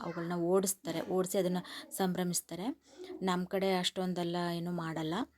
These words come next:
ಆ, ಅವ್-, ಅದೆಲ್ಲ ಕಟ್ಟಿ ಆದಮೇಲೆ, ಆ, ನೋಡಿ, ಅಮ್ಮ, ದನಗಳ ಕಟ್ಟೋ ಹಗ್ಗ ಇದೆಯಲ್ಲ, ಪ್ರತಿ ವರ್ಷ ನಮ್ಮ ಕಡೆ ದನಗಳು ಕಟ್ಟೋ ಹಬ್ಬನ ಈ ದೀಪಾವಳಿಯಲ್ಲಿ ಚೇಂಜ್ ಮಾಡ್ತಾರೆ. ಹೊಸ ಹಗ್ಗ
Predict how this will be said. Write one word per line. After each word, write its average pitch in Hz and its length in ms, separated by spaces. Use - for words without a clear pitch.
ಆ, 190 60
ಅವ್-, 190 220
ಅದೆಲ್ಲ 190 360
ಕಟ್ಟಿ 190 340
ಆದಮೇಲೆ, 180 720
ಆ, 190 140
ನೋಡಿ, 170 280
ಅಮ್ಮ, 170 340
ದನಗಳ 208 300
ಕಟ್ಟೋ 190 300
ಹಗ್ಗ 180 280
ಇದೆಯಲ್ಲ, 175 440
ಪ್ರತಿ 208 380
ವರ್ಷ 185 300
ನಮ್ಮ 175 180
ಕಡೆ 185 520
ದನಗಳು 185 300
ಕಟ್ಟೋ 180 280
ಹಬ್ಬನ 170 380
ಈ 226 140
ದೀಪಾವಳಿಯಲ್ಲಿ 170 680
ಚೇಂಜ್ 247 320
ಮಾಡ್ತಾರೆ. 160 380
ಹೊಸ 175 300
ಹಗ್ಗ 185 240